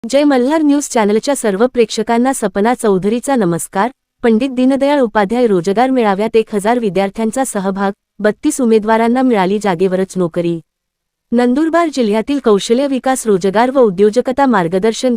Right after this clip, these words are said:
केंद्र, कवयित्री बहिणाबाई चौधरी, उत्तर महाराष्ट्र विद्यापीठ,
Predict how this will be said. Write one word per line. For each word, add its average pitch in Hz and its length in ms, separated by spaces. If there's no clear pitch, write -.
केंद्र, 180 340
कवयित्री 233 400
बहिणाबाई 262 680
चौधरी, 208 380
उत्तर 254 340
महाराष्ट्र 220 580
विद्यापीठ, 190 560